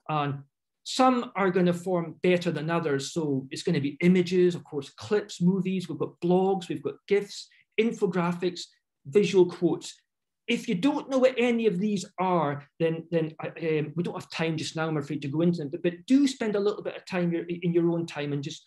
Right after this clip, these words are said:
look them up and find out what they are and see if they're useful to you. But this is where we come on to one of our sort of charter for the, for the environment here. And I'm a great believer in, um, organic growth when it comes to social media.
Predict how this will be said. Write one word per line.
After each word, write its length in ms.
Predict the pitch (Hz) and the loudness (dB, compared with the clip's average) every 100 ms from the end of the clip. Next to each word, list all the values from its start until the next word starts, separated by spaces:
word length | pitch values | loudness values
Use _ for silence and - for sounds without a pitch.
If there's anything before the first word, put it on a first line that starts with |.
| - | -4
look 240 | 165 180 | -2 0
them 140 | - 160 | -2 -4
up 140 | 160 | -4
and 100 | 151 | -4
find 260 | 143 175 160 | -4 -2 -2
out 120 | 156 | -2
what 120 | 165 | -4
they 120 | 165 | -6
are 240 | - 170 147 | -4 -2 0
and 120 | 139 | -2
see 180 | - 190 | -4 -6
if 80 | 175 | -4
they're 100 | 156 | -4
useful 420 | 170 175 - 147 | -2 -4 -6 -8
to 120 | - | -2
you. 340 | 175 214 151 - _ _ _ _ _ _ _ _ _ - _ | 0 2 0 -2 _ _ _ _ _ _ _ _ _ -20 _
But 140 | 185 180 | -2 2
this 180 | 262 285 | 2 2
is 100 | - | 2
where 100 | 202 | 2
we 100 | 180 | 2
come 220 | 202 185 | 0 0
on 280 | 165 165 160 | 0 -2 -6
to 320 | 165 151 139 - _ _ | -2 -2 -2 -10 _ _
one 180 | 151 165 | -2 0
of 120 | 170 | 0
our 80 | 156 | 0
sort 260 | 156 170 - | 0 -2 -4
of 120 | - | -10
charter 420 | - 160 147 156 | -4 -4 -4 -8
for 160 | 147 151 | -6 -4
the, 400 | 143 135 131 - _ _ _ _ - | -2 0 -2 -6 _ _ _ _ -6
for 60 | |
the 80 | 143 | -2
environment 420 | 143 156 170 170 | 0 0 2 0
here. 340 | - 147 127 - | 0 -2 -4 -4
And 200 | 156 151 - _ _ _ _ | -6 -6 -10 _ _ _ _
I'm 240 | 180 277 277 | 2 4 4
a 60 | |
great 400 | 196 226 220 - | 4 2 2 2
believer 580 | 190 180 196 190 160 139 | 2 2 0 -4 -4 -4
in, 300 | 160 156 147 | -4 -4 0
um, 320 | 143 135 135 - | 0 0 -2 -2
organic 540 | 165 139 175 180 - | -2 2 4 4 0
growth 400 | 170 170 175 175 | 0 6 6 6
when 80 | 180 | -4
it 100 | - | -4
comes 200 | 185 175 | -6 -4
to 100 | 175 | -8
social 420 | - 202 180 190 | -6 -4 -2 4
media. 500 | 180 185 196 196 | 4 4 0 -2